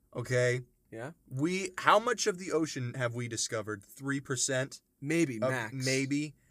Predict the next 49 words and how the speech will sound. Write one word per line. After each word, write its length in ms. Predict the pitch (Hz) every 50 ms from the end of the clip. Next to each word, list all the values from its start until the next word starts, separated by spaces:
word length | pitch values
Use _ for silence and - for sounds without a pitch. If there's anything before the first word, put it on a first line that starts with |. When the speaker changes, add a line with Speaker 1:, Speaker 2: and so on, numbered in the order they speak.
| _ _ _ -
Speaker 2:
Maybe. 280 | 117 113 123 127 123 120
Speaker 1:
They 240 | 135 139 151 147 135
know 680 | 127 117 117 120 120 117 107 110 98 - - - - _ _ _ _ _ _ _ -
things 340 | 123 113 110 107 107 104 -
that 240 | 120 117 113 110 117
we 300 | 117 117 120 123 120 120
don't 460 | 113 101 117 117 117 117 110 - -
know. 360 | 123 117 110 107 104 101 101
They've 220 | 107 117 117 120 117
seen 680 | - - - - - 127 127 123 123 127 123 120 123 120 - - - - - -
shit, 680 | - - - - - 123 120 113 - - - - - - - - - - - - - - - -
okay? 480 | 123 120 - 135 127 127 127 131 127 - - - - -
And 220 | - 139 143 143 139
they're 160 | 151 147 143
so 360 | - - - - 185 185 185 185
large 680 | 180 175 160 147 139 139 135 131 131 127 123 120 113 120
and 160 | 117 117 113
in 120 | 113 113 110
charge, 640 | - - 127 123 120 113 110 110 110 107 107 101 - -
and 420 | 117 113 107 104 104 104 104 101
they 160 | 110 120 117 110
could 280 | - - 113 92 -
kill 280 | - - 147 139 135 131
you 180 | 127 107 101
so 520 | 98 - - - 143 135 135 135 135 131 131 127
easily 500 | 127 123 117 107 104 107 101 101 101 101
if 100 | 98 -
they 100 | 110 110
Speaker 2:
Um, 100 | - 190
Speaker 1:
wanted 400 | 196 190 190 185 185 151 131 123
to. 80 | 165 190
Speaker 2:
if 120 | 170 165
they 140 | 175 185 175
wanted 440 | 165 165 170 190 214 220 196 175 147
to, 260 | - - - 135 127 127
Speaker 1:
If 80 | 147 147
Speaker 2:
but 100 | 131 -
Speaker 1:
they 140 | 170 165 165
wanted 560 | 151 139 143 156 160 160 160 160 143 120 -
to. 200 | - - 107 101
Speaker 2:
Well, 140 | 196 208 220
that's 160 | 233 226 233
like 100 | 240 220
a 40 | 208
Speaker 1:
That's 220 | - - 185 175
Speaker 2:
gorilla. 200 | 180 202 214 185
Speaker 1:
the 40 | 156
scary 460 | - - 127 165 180 190 196 185 156 120
thing. 400 | 120 - 120 113 107 101 95